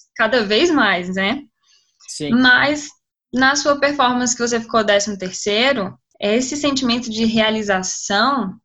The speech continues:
Speaker 1: é o que a gente chama de coração de campeão, que é a
Speaker 2: Hum.
Speaker 1: pessoa sentir que realmente se entregou ao que tava fazendo e conseguiu dar o melhor, sabe?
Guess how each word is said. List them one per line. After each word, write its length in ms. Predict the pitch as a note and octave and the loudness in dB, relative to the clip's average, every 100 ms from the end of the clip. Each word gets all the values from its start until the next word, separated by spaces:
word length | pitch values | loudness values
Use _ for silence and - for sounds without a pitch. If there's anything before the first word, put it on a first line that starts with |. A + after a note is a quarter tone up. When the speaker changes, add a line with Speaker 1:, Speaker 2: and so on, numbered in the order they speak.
| _ | _
Speaker 1:
é 420 | - F#3+ F#3+ F#3+ F#3+ | 0 2 4 2 2
o 60 | |
que 100 | G3 | 2
a 60 | A3+ | 2
gente 200 | A3+ A3+ | 2 2
chama 480 | - - A3+ A3 A3+ | 2 2 2 2 0
de 380 | A3+ A3 A3+ A3+ | 0 0 -2 0
coração 500 | A#3+ B3+ C#4 B3 A#3+ | 2 2 0 -4 -4
de 100 | B3+ | -2
campeão, 540 | B3+ B3+ C#4 G#3+ - _ - | -4 -2 -2 -2 -4 _ -6
que 160 | A3 G#3+ | 0 2
é 100 | G#3+ | 2
a 60 | |
Speaker 2:
Hum. 80 | A3+ | 0
Speaker 1:
pessoa 280 | A#3 A3+ A#3 | -4 -4 -4
sentir 460 | - C4 A#3+ B3+ | -2 -2 -2 -4
que 100 | B3+ | -4
realmente 800 | B3+ B3 A#3 A3+ A3+ - C4 - - _ | -2 0 0 0 0 0 -2 -6 -14 _
se 200 | - - | -12 -4
entregou 840 | C#4 C#4+ C#4 B3 A3+ G3 G#3 B3+ G4+ - _ - | -2 -2 0 -2 -2 0 2 2 -2 -14 _ -6
ao 160 | - G#3+ | -2 -2
que 120 | G#3+ | -4
tava 240 | G3+ G3 G3 | -2 -2 -2
fazendo 640 | F#3+ F3 F3+ G3 C#4 F4 - - | -4 -4 -4 -2 -2 -4 -10 -6
e 120 | B3 | -4
conseguiu 420 | C#4+ C#4 C4 B3+ | 0 -2 0 0
dar 140 | A#3+ A#3 | 2 0
o 40 | |
melhor, 400 | C#4 E4 A3+ F#3+ | 2 0 0 -2
sabe? 420 | - A3+ F#3+ F3+ | -2 -2 -2 -8